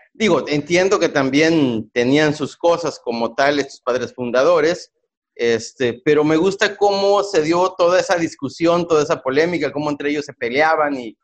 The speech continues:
y había estas discusiones entre estos tipos que decidieron independizarse, que además lo hicieron en situaciones nada sencillas. Y este, y pues además, aparte de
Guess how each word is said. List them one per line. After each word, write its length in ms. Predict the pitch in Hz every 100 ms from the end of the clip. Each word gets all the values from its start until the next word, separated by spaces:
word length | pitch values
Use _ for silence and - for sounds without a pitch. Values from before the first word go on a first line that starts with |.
| _ _ _
y 80 | 120
había 200 | 117 143
estas 280 | 139 143 143
discusiones 580 | 131 - 120 147 143 143
entre 240 | 123 131
estos 240 | - 139
tipos 340 | - 143 135 -
que 120 | 123
decidieron 480 | 117 - 120 135 139
independizarse, 840 | 131 123 - 123 120 - 147 143 170
que 240 | - 113 - 180 - - _
además 540 | 113 120 127 165 190 139 120
lo 180 | 123 123
hicieron 280 | 117 139 160
en 80 | 147
situaciones 640 | 139 123 143 147 143 - _ -
nada 440 | 156 143 143 135 123
sencillas. 760 | 135 123 226 214 156 180 - _ _ _ _ _ _ _
Y 260 | - 202 208
este, 760 | 208 202 - 214 208 214 214 214
y 80 | 226
pues 180 | 233 254
además, 400 | 254 262 277 277
aparte 460 | 269 262 254 277
de 120 | 269